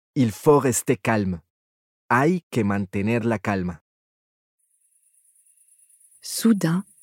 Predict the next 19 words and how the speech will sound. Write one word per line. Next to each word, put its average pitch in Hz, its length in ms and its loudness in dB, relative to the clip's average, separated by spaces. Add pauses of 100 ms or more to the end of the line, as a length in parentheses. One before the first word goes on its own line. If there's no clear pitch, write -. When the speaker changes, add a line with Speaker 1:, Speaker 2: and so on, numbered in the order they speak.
(400)
Speaker 2:
ça - 220 2
s'arrête. - 720 -6 (840)
Plus - 160 2
rien. 165 320 2 (1040)
Ils 185 80 0
sont 175 200 0
partis. 165 480 -4 (680)
C'est - 300 -2
un 156 100 0
miracle. 165 880 2 (1000)
Nous 226 160 8
nous 254 220 8
endormons 220 520 6
serrés 240 440 4
les 214 260 2
uns 233 140 6
contre 214 340 0
les 190 220 2
autres. 175 420 -2